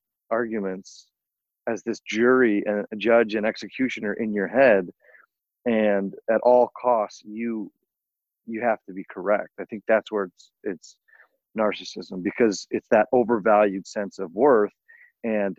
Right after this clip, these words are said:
overvalued is such, I think, the, a, a key component of the word itself and of the philosophy, because that's the, that's the other question, right? If you are as good as you say, if you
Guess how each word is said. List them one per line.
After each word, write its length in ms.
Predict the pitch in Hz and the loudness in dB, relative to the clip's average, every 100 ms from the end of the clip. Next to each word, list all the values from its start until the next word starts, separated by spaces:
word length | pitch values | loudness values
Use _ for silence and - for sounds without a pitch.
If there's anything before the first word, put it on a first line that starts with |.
| - | -2
overvalued 800 | 135 113 98 113 120 120 104 101 - | -2 0 0 2 4 2 0 -4 -8
is 180 | 104 - | -12 -12
such, 520 | - - 123 - - - | -12 -4 -4 -4 -12 -10
I 40 | 95 | -8
think, 160 | 113 95 - | -8 -8 -10
the, 100 | 87 - _ _ _ _ - | -10 -14 _ _ _ _ -8
a, 200 | - 117 | -6 -4
a 140 | 110 - | -6 -10
key 380 | - 143 131 113 - _ _ _ _ _ _ _ _ - | -4 0 2 0 -6 _ _ _ _ _ _ _ _ -10
component 540 | 113 - 135 117 95 - _ _ _ _ - | -6 2 2 2 -2 -8 _ _ _ _ 0
of 260 | 123 110 98 | 2 2 0
the 100 | 101 | 0
word 300 | 101 110 98 | 2 2 0
itself 400 | - 117 107 - | -2 0 0 0
and 120 | 101 | -6
of 140 | 101 92 | -6 -6
the 100 | 92 | -6
philosophy, 640 | 98 98 104 - - 92 | -2 0 0 -4 -10 -10
because 460 | 85 92 110 98 - _ _ _ _ _ _ _ _ _ _ - | -10 -6 -4 -4 -6 _ _ _ _ _ _ _ _ _ _ -4
that's 300 | 123 117 - | -2 -2 -2
the, 120 | 117 | -2
that's 260 | 113 107 - _ - | 0 -2 -4 _ -10
the 140 | 92 107 | -2 0
other 180 | 101 | 0
question, 420 | 98 139 131 113 92 | 2 0 0 -4 -2
right? 280 | 98 104 - | 0 0 -2
If 180 | 110 - | -6 -4
you 220 | 120 110 | -2 -2
are 380 | - 113 143 143 | 2 4 6 6
as 160 | 123 98 | 4 0
good 220 | - 104 | -6 -6
as 140 | 95 | -6
you 160 | 95 92 | -10 -14
say, 460 | - 90 87 87 90 _ _ _ _ _ | -12 -12 -10 -10 -14 _ _ _ _ _
if 160 | 113 - | -10 -4
you 180 | 113 | -4